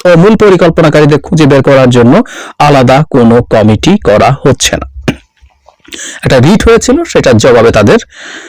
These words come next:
উচ্চ আদালত তাদের কাছে জানতে চেয়েছিলেন। অথচ এই স্বরাষ্ট্র উপদেষ্টাই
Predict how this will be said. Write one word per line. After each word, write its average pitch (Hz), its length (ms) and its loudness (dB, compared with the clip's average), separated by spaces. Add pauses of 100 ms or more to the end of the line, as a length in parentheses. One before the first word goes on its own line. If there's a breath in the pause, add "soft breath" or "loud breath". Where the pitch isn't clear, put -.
(600 loud breath)
উচ্চ 165 200 -2
আদালত 131 340 2
তাদের 120 240 2
কাছে 120 260 -2
জানতে 127 360 2
চেয়েছিলেন। 101 520 -2 (340 loud breath)
অথচ 269 300 0 (220)
এই 277 280 2
স্বরাষ্ট্র 208 520 0
উপদেষ্টাই - 680 0